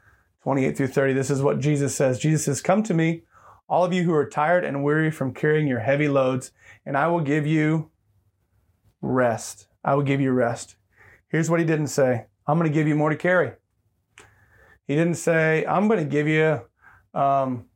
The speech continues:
more to put into your time. I'm gonna dump a bigger load on you. I'm gonna add to your schedule." No, he doesn't say that. He says, "I will give you rest." He says, "The yoke I give you is easy, and the load that I put on you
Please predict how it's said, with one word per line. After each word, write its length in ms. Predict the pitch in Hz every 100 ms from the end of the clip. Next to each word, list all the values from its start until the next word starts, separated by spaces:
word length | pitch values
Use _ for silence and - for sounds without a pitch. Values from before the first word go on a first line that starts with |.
| _ _ _ _ _ _ _ _
more 260 | 156 170 196
to 100 | 139
put 200 | 190 175
into 220 | - 170
your 140 | 165
time. 480 | 160 175 175 135 120 _ _
I'm 180 | 151 185
gonna 180 | 196 165
dump 440 | 135 165 180 - _ - - -
a 80 | 131
bigger 360 | 147 180 180
load 220 | 170 165
on 320 | 160 165 185 165
you. 300 | 127 123 - _ _
I'm 200 | 156 190
gonna 160 | 175 160
add 440 | 147 151 151 156 - _ - _
to 100 | -
your 140 | 170 160
schedule." 600 | - 180 170 139 123 -
No, 260 | 147 143 139
he 80 | 147
doesn't 260 | 160 180
say 240 | 160 180 170
that. 140 | 139
He 80 | 135
says, 400 | 131 160 147 143 - - - - -
"I 160 | 156
will 160 | 180 190
give 360 | 156 160 165 139
you 480 | 160 165 151 151 - _
rest." 640 | 143 151 151 123 - - - _ - -
He 120 | - 151
says, 220 | 175 143
"The 100 | 160
yoke 280 | 180 208 196
I 120 | 170
give 240 | 147 151
you 160 | 156 165
is 180 | 147 147
easy, 560 | 185 196 143 151 -
and 180 | 151 151
the 60 | 143
load 600 | 147 170 196 180 151 131
that 100 | 131
I 200 | 185 254
put 180 | -
on 220 | 135 131 127
you 320 | 127 135